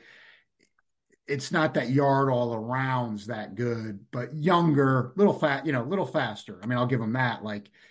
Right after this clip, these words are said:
he might be a little faster than Buatsi, uh, but I just think, like, when it gets into all around abilities, I, I think, like, Yarde's a guy that Buatsi will take out. I'm not saying I don't wanna see that fight,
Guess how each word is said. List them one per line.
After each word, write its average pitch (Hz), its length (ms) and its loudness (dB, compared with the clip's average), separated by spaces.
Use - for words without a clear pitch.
he 139 80 -2
might 135 240 2
be 120 80 -2
a 120 60 0
little 117 220 -6
faster 127 520 -2
than 104 240 -4
Buatsi, 107 800 -4
uh, 92 560 -12
but 104 380 -8
I 127 160 0
just 127 240 -2
think, 120 200 -2
like, 113 240 -4
when 120 100 -2
it 120 60 -4
gets 131 240 -2
into 117 160 -6
all 123 220 2
around 110 220 -4
abilities, 104 920 -6
I, - 300 -10
I 120 40 -6
think, 117 300 -4
like, 107 220 -8
Yarde's 117 440 0
a 101 60 -6
guy 101 260 -6
that 95 160 -12
Buatsi 104 540 -6
will 92 100 -12
take 98 300 -8
out. 98 240 -8
I'm 110 80 -2
not 120 160 0
saying 110 160 -4
I 104 40 -4
don't 101 120 -4
wanna 95 140 -8
see - 180 -8
that 85 220 -16
fight, 98 320 -6